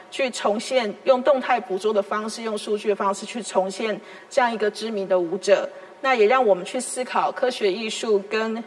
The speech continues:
延续人类精神跟意识这样一个很大的命题。那另外就是有一个作品是达达影像跟德国 Now Here Media 的合作案，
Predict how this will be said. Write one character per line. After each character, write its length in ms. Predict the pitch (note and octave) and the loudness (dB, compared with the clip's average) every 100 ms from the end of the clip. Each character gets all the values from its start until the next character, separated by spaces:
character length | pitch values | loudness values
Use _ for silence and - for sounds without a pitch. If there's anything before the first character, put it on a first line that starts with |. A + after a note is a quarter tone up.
| - | -2
延 140 | G#3 | -2
续 220 | G#3 C4+ B3 | 0 -2 2
人 160 | F#3+ | 2
类 140 | A3+ A3 | 2 -4
精 220 | - G#3+ | -4 -6
神 180 | G#3 F#3 | -4 -2
跟 240 | G3+ F#3+ | -2 -2
意 100 | A#3+ | -6
识 240 | G#3+ - G#3 | -8 -8 -6
这 120 | G#3+ | -6
样 100 | G#3+ | -4
一 40 | |
个 60 | G3 | -6
很 160 | - - | -6 -4
大 200 | - G3+ | 0 2
的 120 | F#3 | 0
命 260 | G3 G3 F#3+ | 0 -6 -6
题。 300 | - D3 - - - - - - | -8 -10 -10 -18 -20 -18 -10 0
那 80 | |
另 180 | D4 D4+ | 2 4
外 140 | D4 C4 | 4 4
就 140 | C4+ | 0
是 300 | B3 B3 G#3 | 0 -4 -4
有 200 | G3 A3 | -2 -2
一 60 | B3 | 2
个 180 | B3+ | 2
作 180 | A#3 C#4+ | 6 4
品 220 | C4 - | 4 -2
是 180 | - B3+ | -6 -6
达 220 | A3+ G3 | 0 0
达 160 | G3 F#3 | 2 2
影 140 | F3+ | 0
像 280 | G3+ A#3 G#3 G3+ | -2 0 0 0
跟 200 | G#3+ G#3 | -2 4
德 140 | F#3+ | 4
国 240 | F#3+ F#3 F#3+ | 6 4 4
Now 260 | G#3 G#3+ | 2 -2
Here 280 | G#3+ B3 G3+ | -2 0 0
Media 480 | F#3+ G#3 G3+ F#3+ - - - - - | 2 -2 2 2 2 -6 -18 -8 2
的 260 | G3+ F#3+ | 4 6
合 240 | G3 G#3 G3+ | 2 0 0
作 180 | C4+ | 2
案， 240 | B3+ A#3 | 4 4